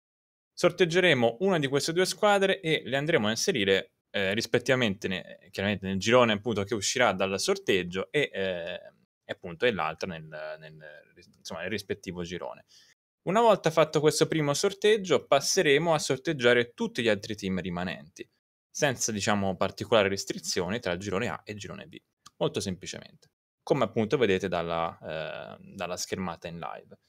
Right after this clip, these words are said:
Inoltre abbiamo anche indicato quali saranno gli abbinamenti per i quarti di finale.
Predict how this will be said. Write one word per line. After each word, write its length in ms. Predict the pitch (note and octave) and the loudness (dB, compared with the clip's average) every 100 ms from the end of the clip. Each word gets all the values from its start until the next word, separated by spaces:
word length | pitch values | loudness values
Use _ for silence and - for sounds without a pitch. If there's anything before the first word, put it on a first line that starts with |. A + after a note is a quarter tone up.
| _ _ _ _ _ _ | _ _ _ _ _ _
Inoltre 440 | F#3+ E3+ D#3+ D#3+ | 2 4 2 2
abbiamo 220 | E3 C3+ B2 | 4 6 6
anche 240 | A#2+ - | 2 0
indicato 800 | B2 D#3+ E3+ A#2 B2 B2+ A#2+ - _ | -2 -2 4 6 8 6 4 0 _
quali 480 | - D3 C#3+ C#3+ C#3 | 4 6 8 4 0
saranno 440 | A2 C3 G#2 A#2 | 2 4 4 2
gli 80 | A#2+ | 0
abbinamenti 720 | B2+ C3+ E3 A2+ F#2 F#2 A2+ | -2 -2 -2 0 -2 -2 -4
per 140 | G#2+ | -2
i 80 | A2 | -2
quarti 400 | G#2+ G2+ F#2 - | 2 2 2 0
di 120 | F#2+ | -8
finale. 600 | F2+ G2 F2 D2+ D2+ C#2 | -6 -8 -6 -6 -8 -12